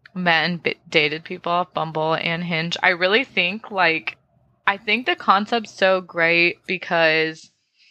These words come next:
also dating in real life, like, unless you're really immersed, like, it,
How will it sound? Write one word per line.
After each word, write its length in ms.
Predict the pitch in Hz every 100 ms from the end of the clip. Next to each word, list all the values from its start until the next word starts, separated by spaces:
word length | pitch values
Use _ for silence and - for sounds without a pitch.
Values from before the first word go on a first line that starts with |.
| - _ _ _
also 320 | 151 180 - 233
dating 480 | 190 143 175 214
in 180 | 220 214
real 280 | 175 165 165
life, 380 | 165 165 196 -
like, 160 | 180 185
unless 400 | 175 160 - -
you're 440 | 240 247 240 220
really 680 | 165 170 170 175 185 175 -
immersed, 840 | 170 165 156 160 156 175 - - - -
like, 320 | 202 185 - _
it, 260 | 185 190 -